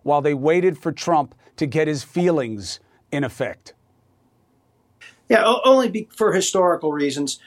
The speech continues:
Speaker 2: uh, just because the, the, the midterm election always benefits, uh, the party, uh, not of, not of the president.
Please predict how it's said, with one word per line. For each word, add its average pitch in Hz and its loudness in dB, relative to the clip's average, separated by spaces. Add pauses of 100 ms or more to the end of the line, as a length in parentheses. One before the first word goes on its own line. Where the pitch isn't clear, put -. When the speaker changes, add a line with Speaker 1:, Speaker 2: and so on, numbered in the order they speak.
(160)
Speaker 2:
uh, 143 2
just 175 0
because 160 0
the, 147 -6
the, 147 -2
the 156 -2
midterm 185 2
election 156 2
always 160 2
benefits, 147 -4 (340)
uh, 127 -2
the 131 -4
party, 147 0
uh, 143 0
not 143 0
of, 131 -6
not 147 -2
of 127 -4
the - -20
president. 139 -2